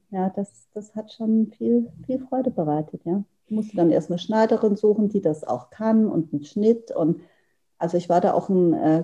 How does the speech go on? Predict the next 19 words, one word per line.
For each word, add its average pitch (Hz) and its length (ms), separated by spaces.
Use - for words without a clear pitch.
ein - 380
regelmäßiger 202 880
Gast 170 380
in 170 240
diesem, 160 460
äh, 156 180
Stoffladen, 208 1000
äh, 175 260
wo 165 80
es 170 100
auch, - 240
weißt 190 160
du, 208 40
da 202 100
gab's 180 240
dann 202 160
so 190 100
große 180 540
Musterbücher, 262 1080